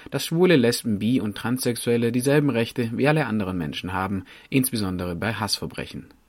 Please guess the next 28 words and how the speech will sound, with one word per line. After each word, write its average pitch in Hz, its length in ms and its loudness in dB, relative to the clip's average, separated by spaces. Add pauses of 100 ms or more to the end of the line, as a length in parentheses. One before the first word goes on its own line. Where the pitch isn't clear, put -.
(680)
Die 101 60 -6
grüne 160 260 4
Berichterstatterin 110 840 0
Ulrike 90 420 -6
Lunacek 117 460 0
aus 101 100 -2
Österreich, 127 540 2
die - 80 -8
den 156 140 4
Entwurf 127 420 2 (100)
erstellt 120 640 -2
hatte, 135 260 0 (380)
bezeichnete 165 460 2
die 127 100 4
positive 127 640 2
Abstimmung 104 500 -2
als 104 220 -6
ein 104 180 -2
ermutigendes 127 720 0
Zeichen 110 560 0
trotz 127 320 -2
einer 104 340 -4
großen 98 320 -6
Panikmache 113 500 0
durch 135 200 0
Fundamentalisten 113 760 0
und 131 220 -4
Rechtspopulisten. - 680 -10